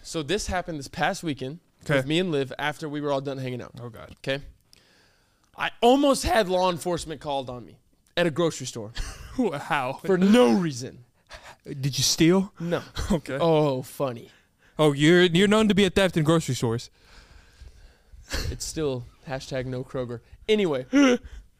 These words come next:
Speaker 1: So me and Liv, we go to the grocery store doing our weekly runs, right? And we are, uh, a little bit more goofy today. You know, Liv goes through these spells where she just gets goofy, and I love it. I thrive off
Speaker 2: Yes.
Speaker 1: it, right? So we're going through the grocery store.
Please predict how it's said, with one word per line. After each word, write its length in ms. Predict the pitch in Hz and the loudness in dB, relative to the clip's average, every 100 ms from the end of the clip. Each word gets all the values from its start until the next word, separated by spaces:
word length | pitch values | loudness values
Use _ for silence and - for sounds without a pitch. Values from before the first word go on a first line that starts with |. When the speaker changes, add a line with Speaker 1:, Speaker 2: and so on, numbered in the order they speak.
| - - _ _ _ _ _ _ - | -20 -18 _ _ _ _ _ _ -2
Speaker 1:
So 140 | 214 | 0
me 160 | 214 269 | 2 2
and 100 | 240 | 2
Liv, 160 | 165 | 2
we 60 | 160 | 0
go 140 | 190 | 0
to 40 | 202 | 0
the 60 | |
grocery 300 | 185 180 165 | -2 -4 -4
store 200 | - 175 | -4 -4
doing 200 | 151 160 | -2 -2
our 120 | 156 | 0
weekly 320 | 139 160 170 175 | 2 0 0 -2
runs, 360 | 147 143 139 | 0 -2 -2
right? 180 | 139 170 _ _ - - _ - | -4 -6 _ _ -20 -20 _ -6
And 200 | 160 147 | -4 -4
we 220 | 143 196 | -4 -4
are, 480 | - 170 156 151 147 - | -2 0 2 0 0 0
uh, 260 | 151 147 139 | 0 2 0
a 80 | 156 | 0
little 340 | 165 185 190 | 0 2 2
bit 260 | 190 180 180 | 0 0 0
more 200 | 180 190 | 0 -2
goofy 380 | 151 269 277 - | 0 -4 -4 -10
today. 360 | - 143 127 | -8 -6 -6
You 140 | 135 151 | -4 -2
know, 160 | 190 | -2
Liv 260 | 185 196 196 | 0 0 2
goes 240 | 220 214 | 0 0
through 140 | 220 214 | -2 -8
these 200 | 214 185 | -6 -8
spells 380 | - 196 208 | -4 -2 -2
where 80 | 180 | -4
she 160 | 170 208 | -8 -8
just 160 | 196 175 | -8 -8
gets 200 | 196 143 | -8 -6
goofy, 260 | 180 190 | -8 -6
and 80 | 165 | -6
I 60 | 156 | -4
love 320 | 143 143 151 | -4 -4 -6
it. 80 | 110 | -8
I 60 | |
thrive 340 | 143 151 143 131 | -8 -2 0 0
off 160 | 131 | -4
Speaker 2:
Yes. 140 | 135 113 | -6 -4
Speaker 1:
it, 20 | |
right? 180 | 147 143 _ _ - | -4 -6 _ _ -10
So 160 | 190 | -6
we're 60 | 185 | 0
going 160 | 220 | 0
through 100 | 196 | -2
the 40 | 190 | -4
grocery 280 | 185 175 160 | -6 -6 -8
store. 260 | 180 175 | -8 -8